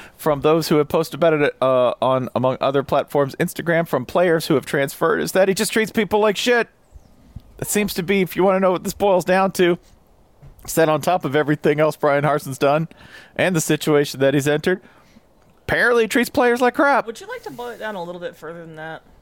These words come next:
Speaker 2: 'Cause I would.
Speaker 1: Sure.
Speaker 2: It sounds like A lot of what goes on at most football programs has been going on at Auburn, which doesn't make it okay, but it sure does make it easy to fire you when they want to.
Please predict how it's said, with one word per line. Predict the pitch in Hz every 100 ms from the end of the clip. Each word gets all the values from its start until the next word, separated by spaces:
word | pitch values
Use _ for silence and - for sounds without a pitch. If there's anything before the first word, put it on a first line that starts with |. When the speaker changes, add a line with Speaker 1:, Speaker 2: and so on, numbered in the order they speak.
| _ _
Speaker 2:
'Cause | 151
I | 165
would. | 127 104 117 - - -
Speaker 1:
Sure. | - - 339 - - - - - _ -
Speaker 2:
It | 165
sounds | - 262 277 285 285 196
like | 185 180 175 - _ _ -
A | 151
lot | 175 208
of | 220 185
what | 185 -
goes | 175 190 170
on | 175 170 - -
at | 190 -
most | 190 262 311
football | - 233 190 190 160
programs | - 156 151 156 156 160 - - - -
has | 220 220
been | 220 214
going | 220 247 226
on | 208 214 165
at | -
Auburn, | 202 196 151 147 - _ _
which | - 214 -
doesn't | 277 294 -
make | 240 220 214
it | 185
okay, | 180 247 202 170 170 _ _
but | 202 196
it | 220
sure | - 294
does | 254 247
make | 233 220 214
it | -
easy | 202 196 190
to | 165
fire | - 233 214
you | 170 156
when | 160 160
they | 156
want | 160 214 -
to. | - -